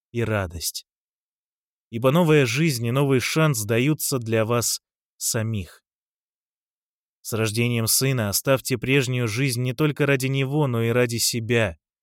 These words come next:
ибо теперь у вас есть возможность последовать Господу своему, быть примером для Сына своего, как Он стал примером для всех нас. И если получили вы благодать от Бога, и жена ваша зачала от вас,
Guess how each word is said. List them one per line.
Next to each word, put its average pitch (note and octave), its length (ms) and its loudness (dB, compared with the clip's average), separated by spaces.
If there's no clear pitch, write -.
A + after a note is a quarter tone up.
ибо A#2+ 240 0
теперь B2+ 380 2
у B2+ 80 2
вас B2 220 2
есть A#2 200 -2
возможность A2 800 -4
последовать A2+ 680 -4
Господу G#2+ 480 -2
своему, F2+ 520 -8
быть C#3 260 2
примером C#3 480 2
для B2 160 2
Сына D3 320 2
своего, A2+ 520 0
как - 320 -6
Он C3+ 300 0
стал C#3 340 0
примером A#2+ 540 0
для G2+ 140 -4
всех - 340 -4
нас. F#2 400 -8
И A2+ 100 -4
если D#3 260 4
получили D3+ 460 2
вы D3 160 4
благодать B2+ 640 2
от A2 140 0
Бога, A#2 420 0
и G#2 80 0
жена B2 380 2
ваша B2+ 280 0
зачала A#2+ 600 2
от G2+ 100 -6
вас, F#2+ 380 -6